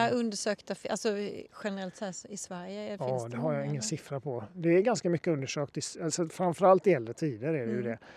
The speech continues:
Speaker 1: Så i Skåne är det ju grävt många på början av nittonhundratalet och så. I, i Falbygden har man också undersökt jättemånga. Alltså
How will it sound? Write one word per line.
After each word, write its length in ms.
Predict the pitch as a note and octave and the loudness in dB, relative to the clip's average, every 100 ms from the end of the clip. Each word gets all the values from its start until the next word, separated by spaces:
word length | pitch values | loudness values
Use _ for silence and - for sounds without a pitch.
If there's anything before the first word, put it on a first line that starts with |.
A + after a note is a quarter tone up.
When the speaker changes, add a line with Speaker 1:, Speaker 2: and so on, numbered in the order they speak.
| - - | -20 -20
Speaker 1:
Så 160 | - D3+ | -8 -4
i 40 | |
Skåne 420 | C3+ - D3+ B2 D3+ | -4 -2 -2 0 0
är 60 | |
det 60 | D3+ | 2
ju 180 | C#3+ C3+ | 2 0
grävt 260 | C3 B2 | -2 -4
många 300 | D3 B2+ A#2 | -6 -6 -8
på 340 | A2+ C3 B2 A#2+ | -6 -6 -6 -6
början 280 | D3+ C3+ A#2 | -4 -4 -4
av 80 | C3 | -6
nittonhundratalet 580 | C#3 C#3+ B2+ C#3+ B2+ C#3+ | -6 -6 -6 -6 -8 -8
och 60 | |
så. 200 | - B2+ | -8 -6
I, 180 | B2 B2+ D#3+ | -6 -8 -12
i 60 | |
Falbygden 540 | C#3+ D3 B2+ B2 A#2+ B2 | -6 -4 -4 -6 -8 -8
har 80 | |
man 100 | C3+ | -8
också 180 | C3 - | -6 -6
undersökt 360 | C#3+ B2 D3+ - | -6 -6 -8 -8
jättemånga. 560 | C#3+ C#3 B2+ C3+ - | -8 -8 -8 -8 -6
Alltså 360 | D3+ - D3 C3 | -4 -2 -2 -4